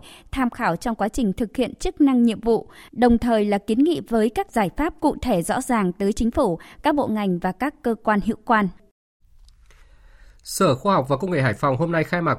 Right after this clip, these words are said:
Speaker 2: tuần lễ đổi mới sáng tạo và ngày hội khởi nghiệp Hải Phòng theo hình thức trực tiếp kết hợp với trực tuyến, kết nối với hơn một trăm hai mươi gian hàng của các tập đoàn, doanh nghiệp lớn, các công ty khởi nghiệp từ hơn ba mươi địa phương và các quốc gia.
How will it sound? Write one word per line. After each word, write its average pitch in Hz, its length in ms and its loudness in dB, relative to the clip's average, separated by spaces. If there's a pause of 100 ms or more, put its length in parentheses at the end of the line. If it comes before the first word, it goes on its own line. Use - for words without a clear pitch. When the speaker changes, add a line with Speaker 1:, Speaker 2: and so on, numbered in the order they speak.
(100)
Speaker 2:
tuần 135 140 0
lễ 135 220 -2
đổi 175 240 0
mới 113 160 0
sáng 175 160 -4
tạo 151 300 0 (220)
và 147 180 0
ngày 151 140 0
hội 139 200 -2
khởi 127 240 0
nghiệp 127 160 0
Hải 120 100 -2
Phòng 127 300 0 (120)
theo 170 140 0
hình 123 200 0
thức 202 200 -8 (140)
trực 143 200 -4
tiếp 208 140 0 (180)
kết 190 140 -4
hợp 135 180 -2
với 127 100 -4
trực 127 220 -6
tuyến, 135 240 2 (320)
kết 226 200 -2
nối 143 200 2
với 147 180 -2
hơn 175 160 0
một 135 140 -2
trăm 156 220 -2
hai 190 120 -4
mươi 190 120 -2
gian 170 140 -4
hàng 127 280 -2 (140)
của 123 140 -2
các 202 200 -2
tập 135 140 -4
đoàn, 117 280 -2
doanh 156 160 -2
nghiệp 131 180 -4
lớn, 127 240 2 (340)
các 220 120 -2
công 196 160 0
ty 175 120 -2
khởi 135 260 -2
nghiệp 120 200 0 (180)
từ 139 100 0
hơn 156 280 0
ba 165 120 2
mươi 160 100 -2
địa 131 180 -2
phương 143 320 0
và 110 240 -2
các 165 180 -6
quốc 180 140 -4
gia. 139 240 2